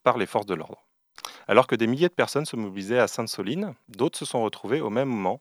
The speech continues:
dans la zone humide du Testet, qui aurait disparu avec la construction du barrage de Sivens, pour rendre hommage à Rémi. C'est ce que montre cette photo de Patricia Huchot-Boissier. Pendant que des gens se mobilisaient en mémoire de Rémi Fraisse, l'État mettait tout en œuvre pour reproduire un tel drame.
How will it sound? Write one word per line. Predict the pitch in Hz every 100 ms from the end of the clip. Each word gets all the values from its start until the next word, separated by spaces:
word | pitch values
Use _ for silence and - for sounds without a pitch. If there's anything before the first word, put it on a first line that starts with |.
| _
dans | 110
la | 110
zone | 110 120
humide | 107 135
du | 113
Testet, | 110 95 - 90 - _ - - _ _
qui | - 110
aurait | 107
disparu | 110 123 110 95 117
avec | 90 -
la | 90
construction | 92 - - 107
du | 98
barrage | 87 85 90
de | 85
Sivens, | - 85 123 - - _ _ _
pour | 156 139
rendre | 101 117
hommage | 107 110 107
à | 98
Rémi. | 87 80 _ _ _
C'est | - 117
ce |
que | -
montre | 101 113 -
cette | - -
photo | 101 98 98
de | 95 92
Patricia | - 92 - - 92 95
Huchot-Boissier. | 92 - 92 90 87 - - - _ _ - - - - - _
Pendant | 101 143
que | 127
des |
gens | 98 143
se | -
mobilisaient | 110 92 90 113
en | 165
mémoire | 104 104
de | 92
Rémi | 90 87
Fraisse, | - 104 135 - -
l'État | 107 135 95 120
mettait | 107 110
tout | - 147
en | 95
œuvre | 85 113 _
pour | 120
reproduire | 120 - 95 85 98 -
un | 117
tel | - 92
drame. | 78 80